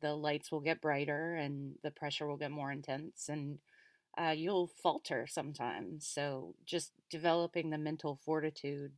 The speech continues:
to, you know, get back into your game, get back into doing what you're good at, right? I know that's something the Mariners are huge on, um, especially this year. They're really pushing the mental side of things. And it seems like,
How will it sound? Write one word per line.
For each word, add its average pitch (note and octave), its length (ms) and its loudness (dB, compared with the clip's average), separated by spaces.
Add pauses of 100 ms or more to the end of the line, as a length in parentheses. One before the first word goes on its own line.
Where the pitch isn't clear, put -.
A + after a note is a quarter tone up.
to, C#3 400 -2 (640)
you C#3+ 160 -4
know, C#3+ 140 -4 (180)
get D3+ 180 0
back E3 240 6
into E3+ 160 2
your D#3 140 0
game, D3+ 400 0
get C#3+ 180 -2
back D3 240 0
into C#3 300 -2
doing D3 360 -2
what D3 120 -2
you're D#3+ 100 -2
good C#3 220 -2
at, C3+ 320 0
right? C#3 280 -2
I D3+ 60 2
know F3+ 160 4
that's F#3 220 4
something F3 260 2
the D#3+ 80 0
Mariners D#3 460 2
are D3 80 -2
huge F3 400 -2
on, C#3 360 -2 (160)
um, C#3+ 440 -4 (500)
especially F3+ 400 4
this D#3 240 2
year. D3+ 200 2
They're C#3 180 0
really E3+ 320 6
pushing E3 480 0
the D3 80 4
mental D3 340 0
side C3+ 420 -2
of A#2 140 -4
things. C#3 500 -4 (520)
And E3+ 80 6
it E3 120 4
seems A#3+ 600 4
like, D#3 520 6